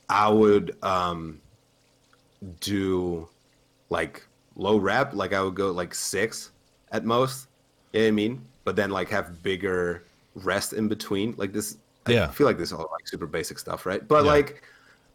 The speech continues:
Speaker 2: Th-,
Speaker 1: um,
Speaker 2: that's the thing.
Speaker 1: like,
Speaker 2: It's super
Speaker 1: like,
Speaker 2: ba-,
Speaker 1: more
Speaker 2: it's super basic, but most people get so caught up in different, like, YouTube fitness people that are just, like, selling stuff and don't actually know what they're talking about. They're just selling their plans or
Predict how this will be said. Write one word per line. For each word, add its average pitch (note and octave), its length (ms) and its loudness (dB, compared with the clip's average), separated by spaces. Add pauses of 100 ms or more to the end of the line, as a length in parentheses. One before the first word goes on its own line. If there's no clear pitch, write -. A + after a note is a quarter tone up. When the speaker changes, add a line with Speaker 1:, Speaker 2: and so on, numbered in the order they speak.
Speaker 2:
Th-, A#2+ 120 4
Speaker 1:
um, D#3+ 200 4
Speaker 2:
that's E3+ 140 8
the E3 80 8
thing. D#3+ 160 10
Speaker 1:
like, C#3 60 10
Speaker 2:
It's A#2 100 6
super D3+ 240 10
Speaker 1:
like, C#3 60 6
Speaker 2:
ba-, B2+ 60 12
Speaker 1:
more C#3 160 10
Speaker 2:
it's A#2+ 120 2
super B2 240 6
basic, G#2 340 4
but F2 140 0
most F#2 240 4
people G2+ 420 6
get G#2 160 2
so G2 220 4
caught G2 240 2
up F#2 160 0
in F2+ 120 2
different, F2+ 280 0
like, D#2+ 140 -2
YouTube E2 320 -4
fitness E2+ 260 -2
people E2+ 320 -2
that D#2+ 160 2
are D#2+ 60 0
just, D#2+ 200 -2
like, D#2+ 140 -2
selling F2 320 2
stuff A2 320 0
and F2 80 -2
don't E2 160 0
actually E2+ 240 -2
know E2 120 -2
what E2 80 -4
they're E2+ 100 -2
talking D#2+ 280 -4
about. F#2+ 220 0
They're F2 80 -4
just D#2 160 -2
selling D#2+ 280 -2
their D#2 120 -2
plans E2+ 460 -2
or D#2+ 100 -2